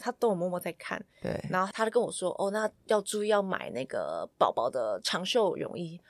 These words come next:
Speaker 2: 啊。
Speaker 1: 我说：“对。”然后这些等等，就是他都有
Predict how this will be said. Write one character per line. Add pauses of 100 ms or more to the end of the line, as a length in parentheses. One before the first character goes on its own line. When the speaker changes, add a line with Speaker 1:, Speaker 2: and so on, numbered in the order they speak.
Speaker 2:
啊。
Speaker 1:
我
说
：“对。”
然
后
这
些
等
等，
就
是 (360)
他
都
有